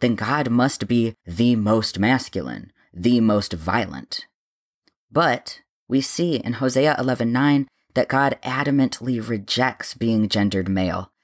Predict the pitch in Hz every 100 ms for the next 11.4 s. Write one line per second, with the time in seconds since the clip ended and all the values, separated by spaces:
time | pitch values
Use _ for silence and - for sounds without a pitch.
0 | _ 110 - - - 139 - 120 110 95
1 | 104 95 - 101 92 - - 104 90 -
2 | 104 - 107 - 95 - 98 92 90 87
3 | 87 - - 117 113 - 95 92 90 90
4 | 90 90 85 95 87 - 50 50 - -
5 | _ _ _ _ 110 107 110 110 104 101
6 | 101 - 101 90 95 107 127 123 - 98
7 | 95 80 76 87 92 - - - 98 98
8 | 113 110 98 85 78 87 85 85 - 90
9 | 85 85 - _ - 92 85 107 104 101
10 | 107 - - - 90 76 92 - 90 -
11 | - 87 55 98